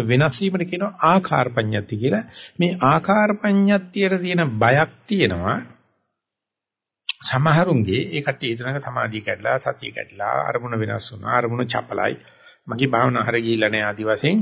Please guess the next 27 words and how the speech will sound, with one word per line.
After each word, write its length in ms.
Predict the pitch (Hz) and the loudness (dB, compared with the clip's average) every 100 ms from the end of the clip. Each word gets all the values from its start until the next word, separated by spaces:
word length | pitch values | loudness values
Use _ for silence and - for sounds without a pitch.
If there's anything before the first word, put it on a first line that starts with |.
| 180 | 0
චෝදනා 400 | 165 139 104 92 | 2 2 0 -8
කරනවා. 320 | - - _ _ _ - - - | -14 -20 _ _ _ -20 -20 -10
අන්න 180 | - 170 | -2 2
මේ 200 | 160 143 | 2 4
චෝදනා 360 | 175 185 160 143 | 2 4 2 0
කරන 240 | 139 123 | -2 0
වෙනුවට 400 | 107 120 156 165 | 0 0 0 0
මේක 200 | 151 143 139 | 0 -2 -2
භාවනා 420 | 120 139 135 113 | 0 2 2 0
දියුණුවක්ය, 760 | 113 180 202 127 95 - 104 - 143 - _ _ - | 2 4 4 4 0 -4 -4 -4 -4 -12 _ _ -6
සෙල්ලක්කාරකමක්ය, 1160 | - 143 180 180 180 104 113 113 104 - - 117 147 - _ _ - | 0 2 4 2 2 2 0 -4 -6 -6 -4 -2 -2 -6 _ _ 0
රැඩිකල් 400 | 117 156 190 151 | 2 2 4 4
වාදී 300 | 117 104 101 | 4 2 0
ගතියක්ය. 600 | 107 135 120 117 - 117 120 120 - _ | 0 2 0 0 -4 -4 -4 -8 -16 _
සතියට 360 | 123 120 139 113 | -6 -2 0 2
මේකත් 360 | 131 160 175 | 2 2 -2
අල්ලන්න 340 | 113 127 143 139 | 0 2 2 0
පුළුවන් 380 | 117 139 160 113 | 0 2 2 2
ය. 180 | 98 113 - - - | 0 -2 -6 -14 -12
ඒක 180 | - 123 | -4 -2
අල්ලන්නේ 400 | 110 123 135 127 | 2 4 4 4
නැතුව 260 | 127 127 120 | 4 4 4
කවදාවත් 560 | 139 170 160 139 139 | 4 6 6 6 2
බබෝ 240 | 123 120 147 | 0 0 2
නිවන් 280 | 147 139 135 | 0 -2 -4
දකින්නම් 460 | 123 123 123 117 | -6 -4 -6 -2
බැරිය 320 | 120 143 143 | -2 0 4